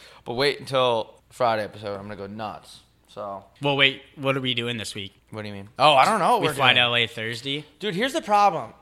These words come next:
Speaker 1: So if we record two episodes before our Friday episode, we're just gonna, like, not have a good episode.
Speaker 2: Yeah, unless
Speaker 1: It
Speaker 2: we
Speaker 1: just
Speaker 2: just do
Speaker 1: dilutes the
Speaker 2: questions.
Speaker 1: product.
Speaker 2: Yeah,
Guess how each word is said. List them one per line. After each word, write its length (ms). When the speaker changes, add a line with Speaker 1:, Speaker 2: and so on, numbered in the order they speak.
Speaker 1:
So 640
if 120
we 140
record 640
two 260
episodes 520
before 280
our 120
Friday 340
episode, 420
we're 140
just 160
gonna, 160
like, 240
not 300
have 160
a 40
good 160
episode. 440
Speaker 2:
Yeah, 300
unless 160
Speaker 1:
It 40
Speaker 2:
we 60
Speaker 1:
just 160
Speaker 2:
just 140
do 60
Speaker 1:
dilutes 220
the 100
Speaker 2:
questions. 60
Speaker 1:
product. 560
Speaker 2:
Yeah, 360